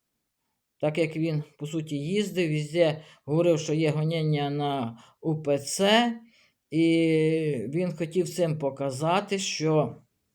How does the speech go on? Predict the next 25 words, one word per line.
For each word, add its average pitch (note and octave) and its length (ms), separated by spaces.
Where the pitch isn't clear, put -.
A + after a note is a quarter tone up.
от D#3 240
яке D#3 300
є D#3 240
гоніння, F3 560
і D3 140
тому G#3 420
зібрав, E3 840
е, C3+ 280
по D3+ 100
суті, F#3+ 280
зі E3 120
всієї E3+ 300
України, F3 440
тому D#3+ 260
що E3 160
ми E3 100
бачимо D#3 360
коментарі, D#3+ 540
що C#3 200
люди D#3 420
приїжджали, D#3+ 680
е, C3+ 260
з - 680
різних D#3 600
місць, G3 440